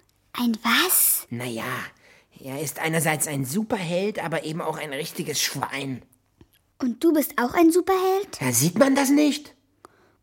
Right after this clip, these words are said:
Speaker 1: Und das A auf deiner Brust heißt?
Speaker 2: Angstman.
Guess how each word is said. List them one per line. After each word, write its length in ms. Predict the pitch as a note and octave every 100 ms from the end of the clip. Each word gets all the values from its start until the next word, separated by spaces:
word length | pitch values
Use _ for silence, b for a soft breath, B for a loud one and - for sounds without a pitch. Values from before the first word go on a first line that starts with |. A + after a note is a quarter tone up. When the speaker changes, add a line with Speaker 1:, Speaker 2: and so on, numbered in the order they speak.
| _ -
Speaker 1:
Und 180 | C4 A#3+
das 140 | A3+ - _
A 300 | D#4 D#4+ A3+ -
auf 160 | G#3 - -
deiner 320 | F4+ G4 D#4+
Brust 400 | - A#3 A3 B3
heißt? 420 | A#3+ C#4+ - - - -
Speaker 2:
Angstman. 400 | A#2 - -